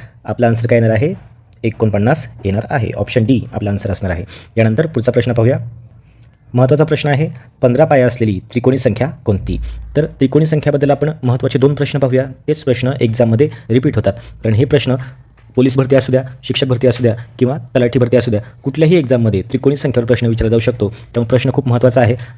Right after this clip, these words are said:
पंधरा पाया असलेली त्रिकोणी संख्या कोणती? असा हा प्रश्न आहे. तर पहा, जेव्हा आपल्याला पाया दिलेला असतो, तेव्हा एका सूत्राचा आपण वापर करायचा आणि त्रिकोणी संख्या काढायची. तर पहा, पायाला आपण काय समजूया या ठिकाणी? पाया म्हणजे काय?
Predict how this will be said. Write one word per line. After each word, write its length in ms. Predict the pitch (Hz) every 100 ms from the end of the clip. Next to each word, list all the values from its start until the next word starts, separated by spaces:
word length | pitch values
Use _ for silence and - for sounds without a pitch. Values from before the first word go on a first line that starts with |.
| -
पंधरा 220 | 131 131
पाया 220 | 175 139 117
असलेली 280 | 113 104 113
त्रिकोणी 320 | 120 117 131
संख्या 240 | 127 120
कोणती? 280 | 127 127 98 -
असा 180 | 113 110
हा 40 |
प्रश्न 240 | 123 123 98
आहे. 160 | 90 - - - -
तर 60 |
पहा, 180 | 117 131 151 - - 104
जेव्हा 220 | 127 147
आपल्याला 300 | 131 127 131 - -
पाया 180 | 135 156
दिलेला 240 | 131 113
असतो, 220 | 104 95
तेव्हा 240 | 92 117 117
एका 120 | 113
सूत्राचा 280 | - 117 120
आपण 120 | 120
वापर 200 | 120 123
करायचा 300 | 120 113 98
आणि 200 | 95 117
त्रिकोणी 300 | 127 117 104
संख्या 320 | 104 98 135
काढायची. 400 | - - 90 - 92 - - - -
तर 60 |
पहा, 200 | 127 139 156 - - _ -
पायाला 220 | 139 151
आपण 140 | 143
काय 140 | 147 143
समजूया 360 | 147 131 131 127
या 100 | 127
ठिकाणी? 300 | 120 - 110 117 - - - _ _ _ _ - 131
पाया 160 | 120
म्हणजे 200 | 131 123
काय? 220 | 127 120